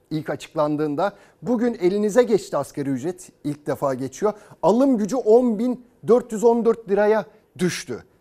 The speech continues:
Bin lira asgari ücretten de gitti. Emekliye bakalım.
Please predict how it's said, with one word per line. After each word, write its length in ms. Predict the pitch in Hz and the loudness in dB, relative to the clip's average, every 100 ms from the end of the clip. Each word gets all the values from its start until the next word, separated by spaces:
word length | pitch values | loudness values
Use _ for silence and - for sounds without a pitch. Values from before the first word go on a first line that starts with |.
| _ | _
Bin 340 | 160 277 269 | -2 0 2
lira 240 | 214 214 233 _ - | 2 0 -2 _ -8
asgari 380 | 185 - 202 202 | -8 -2 -2 -2
ücretten 580 | 185 190 180 202 196 | -2 -4 -2 0 0
de 60 | 156 | -2
gitti. 420 | 101 120 - 117 - - - | -6 -12 -14 -16 -16 -18 0
Emekliye 600 | 202 240 240 - 240 202 | 2 2 0 -2 0 2
bakalım. 460 | 175 156 139 196 | 2 0 -4 -6